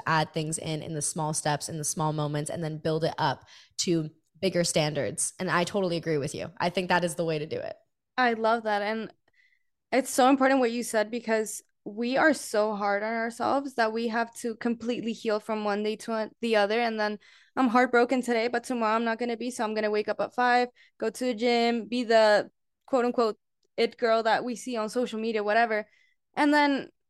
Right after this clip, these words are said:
Speaker 2: we can stick to it, like, three days, and then the fourth we fail. And then we're so guilty and we are so hard on ourselves. But, like, you don't have to go from zero to a hundred from one day to the other.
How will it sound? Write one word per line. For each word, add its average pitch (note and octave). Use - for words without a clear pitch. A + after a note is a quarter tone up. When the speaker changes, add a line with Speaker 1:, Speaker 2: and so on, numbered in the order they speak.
Speaker 2:
we C4+
can C#4
stick C#4
to C#4+
it, A#3+
like, A3
three B3+
days, B3
and A#3
then A3+
the G#3+
fourth A3+
we A3
fail. B3
And A3
then G#3+
we're G#3+
so A#3
guilty A3
and G#3+
we G#3+
are G#3
so A3+
hard G#3
on G#3+
ourselves. B3+
But, C4
like, A#3
you A#3+
don't C4+
have C#4+
to C4
go G#3
from A3
zero G#3+
to A3+
a G#3
hundred G#3
from G#3
one G#3
day G#3
to G#3+
the G#3
other. G3+